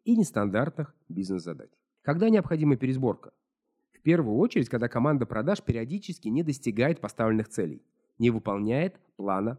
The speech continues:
продаж. Пересборка отдела продаж необходим, когда собственник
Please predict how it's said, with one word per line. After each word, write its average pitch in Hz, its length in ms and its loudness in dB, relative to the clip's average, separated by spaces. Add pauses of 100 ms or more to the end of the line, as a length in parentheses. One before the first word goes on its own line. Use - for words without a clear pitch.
продаж. 98 520 -8 (240)
Пересборка 180 440 0
отдела 180 180 2
продаж 151 340 -2
необходим, 160 400 -2
когда 139 220 -2
собственник 110 600 -4